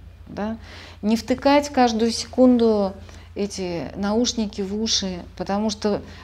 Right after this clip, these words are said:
ну, я, конечно, послушаю, предположим, аудиокнижку, но зато я не послушаю соловья, что гораздо интереснее.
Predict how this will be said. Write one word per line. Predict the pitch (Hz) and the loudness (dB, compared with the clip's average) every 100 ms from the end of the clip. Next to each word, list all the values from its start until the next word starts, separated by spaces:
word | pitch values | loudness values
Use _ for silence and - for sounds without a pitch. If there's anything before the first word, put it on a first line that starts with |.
| - | -4
ну, | 208 | 0
я, | 208 202 | 2 4
конечно, | 226 226 - | 4 4 2
послушаю, | 226 254 262 339 359 - 220 180 - - | 4 4 6 6 6 6 4 4 -2 -14
предположим, | - 185 208 196 180 - | -12 -2 0 2 0 2
аудиокнижку, | 214 240 233 220 233 233 226 202 - - - - - - | 6 6 6 2 0 0 0 0 -4 -10 -16 -16 -18 -8
но | 196 | -2
зато | 208 214 233 | 0 2 4
я | 233 | 4
не | 233 | 4
послушаю | 247 247 254 - 247 | 2 2 -2 0 -2
соловья, | 233 262 285 254 175 139 - - - - - - - | 0 2 2 2 -2 -4 -12 -18 -20 -20 -20 -20 -18
что | - - 175 | -12 -6 0
гораздо | 208 254 247 160 170 | 4 8 6 4 -2
интереснее. | 160 170 160 - - - | -4 -8 -10 -14 -14 -16